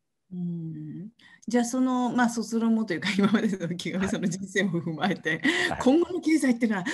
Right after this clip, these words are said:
Speaker 1: どうあるべきですか？
Speaker 2: <laughs> はいはい。きょ-、今日はそん-、そんな経済学の授業じゃないんだから。<laughs> はい。まあ、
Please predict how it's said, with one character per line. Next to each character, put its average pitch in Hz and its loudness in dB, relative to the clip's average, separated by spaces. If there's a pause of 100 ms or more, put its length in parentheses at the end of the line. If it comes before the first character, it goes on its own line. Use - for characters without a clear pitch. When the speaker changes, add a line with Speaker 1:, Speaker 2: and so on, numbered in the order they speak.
(160)
Speaker 1:
ど 233 8
う - 8
あ 240 4
る 156 2
べ 151 0
き 143 -4
で 143 -8
す - -20
か？ - 4
Speaker 2:
<laughs> 175 6
は 127 4
い 110 0
は 87 2
い。 - -2 (320)
き - 0
ょ-、 - -10
今 190 -10
日 151 4
は 110 4
そ 98 -2
ん-、 123 -4 (160)
そ 107 -4
ん 107 -4
な 98 0
経 110 2
済 147 6
学 107 4
の - -
授 98 -4
業 131 2
じ 80 -2
ゃ 85 -2
な 123 6
い 233 4
ん 190 0
だ 123 4
か 85 -2
ら。 85 0
<laughs> - -
は - -2 (200)
い。 - -10
ま - 0
あ、 - -4